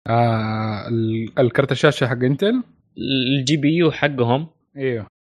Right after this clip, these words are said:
Speaker 2: اي، مو عندك، آه، انتل شالت او استرقت بعض ال-، التكنولوجيا منه؟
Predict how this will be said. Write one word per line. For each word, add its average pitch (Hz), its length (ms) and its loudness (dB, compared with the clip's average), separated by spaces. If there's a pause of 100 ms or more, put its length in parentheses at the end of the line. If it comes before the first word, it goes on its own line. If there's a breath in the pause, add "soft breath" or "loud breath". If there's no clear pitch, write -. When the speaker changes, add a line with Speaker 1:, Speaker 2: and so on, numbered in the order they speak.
(180)
Speaker 2:
اي، 135 200 4
مو 123 320 0
عندك، 131 480 0
آه، 123 380 2
انتل 135 320 -2
شالت 135 460 0
او 113 420 0 (320 soft breath)
استرقت - 760 -2
بعض 127 240 0
ال-، 117 200 -2
التكنولوجيا 120 880 0
منه؟ 113 300 0